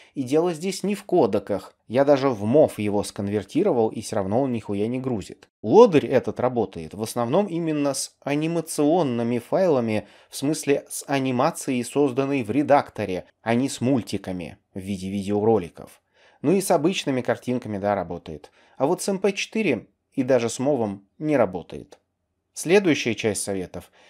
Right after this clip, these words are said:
это опять-таки на закладке Фужена создать два кейфрейма, начало и конца повторения, а потом через редактор кривых, сплайн он называется, выбрать эти две точки и задать им луп.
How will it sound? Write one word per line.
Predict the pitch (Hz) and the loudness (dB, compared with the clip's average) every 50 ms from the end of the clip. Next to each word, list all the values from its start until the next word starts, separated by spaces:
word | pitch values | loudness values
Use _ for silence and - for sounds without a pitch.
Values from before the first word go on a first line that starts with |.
| _ _ | _ _
это | - 123 - 135 | -2 2 2 2
опять-таки | 135 135 165 143 - - 131 110 - 120 | 4 4 2 0 0 -2 -6 -6 -2 -2
на | 117 117 113 | 0 0 0
закладке | 107 117 113 - 113 101 - - 113 | 0 0 0 2 0 0 -2 -6 -10
Фужена | 104 - 175 214 202 170 156 139 135 123 110 - - _ _ _ | -8 -4 -4 -2 0 0 0 2 0 0 -2 -4 -10 _ _ _
создать | - - 131 120 110 110 151 165 160 - | -4 0 0 0 4 4 4 4 4 0
два | 113 110 117 107 | -2 0 0 0
кейфрейма, | 95 - - 95 90 - - 160 202 220 196 160 143 131 117 107 - - _ _ _ _ _ - | 0 -2 -6 -8 -8 -4 -2 0 2 2 2 2 2 2 2 0 -4 -10 _ _ _ _ _ -4
начало | 123 117 113 - 131 113 101 98 | -4 -4 0 2 2 2 2 2
и | 98 95 | 0 -2
конца | - - 104 101 - 101 92 | -4 -6 -8 -6 -6 -8 -8
повторения, | - - 90 - - 107 110 170 208 196 156 131 117 110 110 - - | -8 -10 -14 -8 -4 -2 0 0 0 0 0 0 -2 -2 -4 -4 -8
а | 113 | -4
потом | - 123 113 - 175 165 147 | -2 -2 0 2 2 0 0
через | - - 135 127 120 117 | 0 -2 -2 -2 -2 -2
редактор | 123 127 120 123 113 - - - 104 95 | -2 0 2 2 2 2 0 -4 -6 -6
кривых, | - - 104 107 120 190 233 - - - _ _ | -4 -4 -2 0 2 2 0 0 -2 -10 _ _
сплайн | - - - - 117 123 117 117 107 104 101 | -18 -16 -10 -2 2 4 4 4 4 2 -2
он | 101 101 101 | -4 -4 -6
называется, | 98 95 101 98 98 92 90 - - - 92 90 - - _ _ _ _ _ | -6 -6 -4 -4 -2 -4 -4 -6 -8 -10 -10 -10 -12 -16 _ _ _ _ _
выбрать | - 117 160 196 156 147 135 120 - | -2 0 2 4 4 2 2 2 0
эти | 123 120 123 113 | -2 -4 -2 -2
две | 113 117 110 | -2 -2 0
точки | - 156 180 175 - - - | 2 0 0 0 -2 -6 -6
и | 127 - - 135 | -6 -4 -4 -4
задать | 107 110 107 98 120 127 - - | -2 -2 0 2 0 0 0 -2
им | 110 101 | -4 -6
луп. | 95 92 98 95 95 - | -4 -4 -6 -6 -8 -12